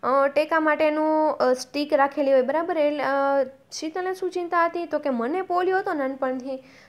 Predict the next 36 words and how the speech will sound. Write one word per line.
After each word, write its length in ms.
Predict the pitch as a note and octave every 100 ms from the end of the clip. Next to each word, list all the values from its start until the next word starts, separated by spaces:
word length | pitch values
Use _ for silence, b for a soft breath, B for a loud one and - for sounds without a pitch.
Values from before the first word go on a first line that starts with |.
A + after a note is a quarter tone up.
| -
તો 80 | C#4
મારા 280 | B3+ C4
બાળકોને 420 | D4 D4 D#4 F4+ F4+
પણ 180 | F4
પોલિયો 280 | E4 E4+ E4+
થશે 320 | E4 E4+ F4
તો? 240 | E4 F4 F#4 B B B -
તો 100 | F4+
તેણે 380 | D#4 D#4+ G4
આ 260 | G#4+ - E4+
વિશે 320 | F#4+ F#4 G4
ડૉક્ટરને 380 | D#4 D4+ D4+ D4
વાત 360 | A#3 A#3+ G#4 -
કરી, 220 | C4+ B3+
બરાબર? 320 | A#3 F4+ G4
ડૉક્ટર 320 | D#4 D#4 F#4
પાસે 320 | F4+ F4+ F#4+
જાય 220 | F4 F#4 F#4+
છે 100 | F4
અને 140 | C#4+
એને 120 | D4
પૂછે 340 | D4 F4 F4+ E4+
છે 140 | D4+
કે, 100 | D4
"ભાઈ, 160 | C#4 C4+
મને 240 | A3+ D4+
પોલિયો 320 | E4+ F4 F4
હતો 140 | E4+ E4+
તો 100 | D#4+
મારા 220 | D#4 D4
બાળકોને 380 | C#4 C#4+ D#4 D4+
પોલિયો 280 | D4 D4+
થશે 300 | D#4+ E4+ E4
કે 140 | G4 E4
નહીં 200 | B3+ B3+
થાય?" 240 | C4+ B3+